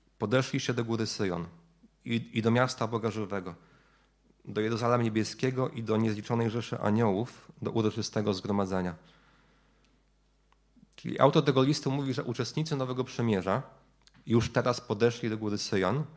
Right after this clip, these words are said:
czyli do tej niebiańskiej Jerozolimy, do tego miasta, które jest w górze, do tego uroczystego zgromadzenia, do którego już teraz mamy dostęp, a w którym, jak opisuje też dalej, już są duchy ludzi sprawiedliwych, którzy osiągnęli doskonałość, czyli ludzie, którzy już są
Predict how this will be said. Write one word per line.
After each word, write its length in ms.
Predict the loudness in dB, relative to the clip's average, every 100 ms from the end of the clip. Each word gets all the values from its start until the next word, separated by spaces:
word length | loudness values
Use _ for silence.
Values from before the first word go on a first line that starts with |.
| -20 -20 -20 -20 _ _ _ -20
czyli 220 | -10 -4 -2
do 100 | 0
tej 180 | 0
niebiańskiej 500 | 2 4 4 2 -2
Jerozolimy, 500 | -2 -2 -4 -2 0
do 100 | -2
tego 220 | -4 -4 0
miasta, 340 | 0 -2 -8
które 240 | -8 -8
jest 160 | -8 -8
w 60 | -4
górze, 400 | -2 0 0 -2 -10 _ _ _ -20 -20
do 220 | -12 -6 -4
tego 220 | -4 -2
uroczystego 560 | -2 -4 -4 -4 -4
zgromadzenia, 800 | -2 -2 2 2 2 2 4 2 -2 -18 -20 _ _
do 200 | -2 -2
którego 340 | 0 -2 2
już 240 | 2 2 0
teraz 440 | -2 -2 -4 -4
mamy 220 | -2 0
dostęp, 460 | 0 -2 0 0 0 -6 -20 -20 -20 _ _ _ _ _ _
a 100 | -2
w 80 | 0
którym, 200 | 2 4
jak 120 | 4
opisuje 420 | 0 -4 -4 -4
też 180 | -4 -2
dalej, 400 | 0 2 2 0 -6 -20 _ _ -6
już 300 | 0 0 0
są 200 | 0 0
duchy 240 | 0 -2 -4
ludzi 200 | -4 -6
sprawiedliwych, 680 | -6 -4 -4 -4 -4 -4
którzy 260 | -6 -6 -6
osiągnęli 380 | -6 -4 -4 -4
doskonałość, 720 | -6 -6 -2 0 -2 -10 -14
czyli 240 | -8 -4 -2
ludzie, 220 | -2 -4
którzy 320 | -6 -6 -4
już 160 | -4 -4
są 220 | -6